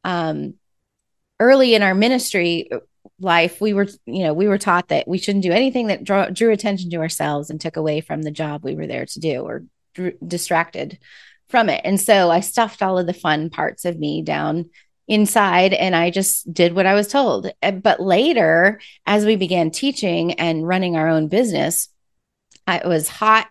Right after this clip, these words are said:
tropical Mexico day. The humidity here is crazy. It's, like, hundred percent humidity in the rainy season.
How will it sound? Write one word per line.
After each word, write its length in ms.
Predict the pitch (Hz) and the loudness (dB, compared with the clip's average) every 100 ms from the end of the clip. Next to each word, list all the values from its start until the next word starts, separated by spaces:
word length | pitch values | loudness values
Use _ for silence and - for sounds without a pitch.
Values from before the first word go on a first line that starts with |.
| _ | _
tropical 460 | - 202 202 214 208 | -2 0 0 0 0
Mexico 460 | 180 - 202 202 | 0 -4 -2 0
day. 420 | 180 180 180 175 | 2 2 4 2
The 60 | 170 | 0
humidity 500 | 170 196 196 190 170 | -2 0 0 0 0
here 180 | 180 165 | 0 -2
is 140 | 156 | -2
crazy. 560 | - - 175 175 165 165 | -8 -2 0 0 0 -2
It's, 160 | 156 | -2
like, 200 | 151 139 | -4 -6
hundred 280 | - 160 160 | -8 -8 -8
percent 380 | 165 170 175 165 | -8 -8 -8 -6
humidity 420 | 165 160 151 147 | -6 -6 -6 -6
in 100 | 147 | -6
the 80 | 160 | -6
rainy 260 | 156 156 160 | -6 -6 -6
season. 460 | 170 156 156 156 | -6 -6 -6 -8